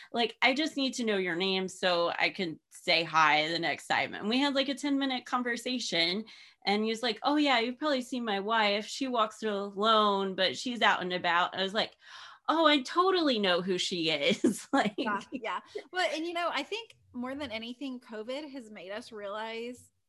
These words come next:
Speaker 2: in some ways how much social media has not replaced human to human interaction. You know, like, for the last five or six years, we've heard all these people, "Oh, social media has replaced the world." And,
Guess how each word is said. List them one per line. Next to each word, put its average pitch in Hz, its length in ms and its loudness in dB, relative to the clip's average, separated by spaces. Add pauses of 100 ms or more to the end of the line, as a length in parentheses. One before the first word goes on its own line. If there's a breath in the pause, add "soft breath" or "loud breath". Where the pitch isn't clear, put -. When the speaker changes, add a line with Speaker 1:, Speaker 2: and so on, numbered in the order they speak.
(240)
Speaker 2:
in 226 140 -12
some 220 380 -12
ways 214 680 -10 (1700 loud breath)
how 254 220 -8
much 247 300 -10
social 240 360 -10
media 247 640 -12 (100)
has 226 220 -10
not 208 460 -4
replaced 208 760 -12 (100)
human 220 260 -12
to 196 80 -18
human 202 280 -16
interaction. 170 600 -14 (120)
You 240 120 -10
know, 240 100 -6
like, 233 220 -4 (400 soft breath)
for 254 100 -10
the 240 80 -8
last 240 400 0
five 233 240 -2
or 240 80 -6
six - 300 -14
years, 202 320 -12
we've 196 160 -16
heard 208 160 -10
all 208 120 -6
these 220 200 -8
people, 214 240 -10
"Oh, 262 320 -4
social 240 240 -10
media 240 320 -4
has 214 120 -4
replaced 240 480 -4
the 247 100 0
world." 233 520 4
And, 196 280 2